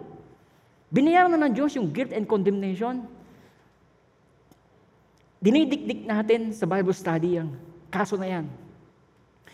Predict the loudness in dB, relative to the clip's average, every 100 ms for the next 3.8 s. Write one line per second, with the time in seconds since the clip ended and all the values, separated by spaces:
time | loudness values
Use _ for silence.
0 | -20 -20 -20 _ 2 2 2 2 4 4
1 | 2 0 0 2 0 0 -4 -6 -6 -2
2 | 0 2 2 2 0 0 0 0 0 0
3 | 0 0 0 -2 -4 -8 -10 -14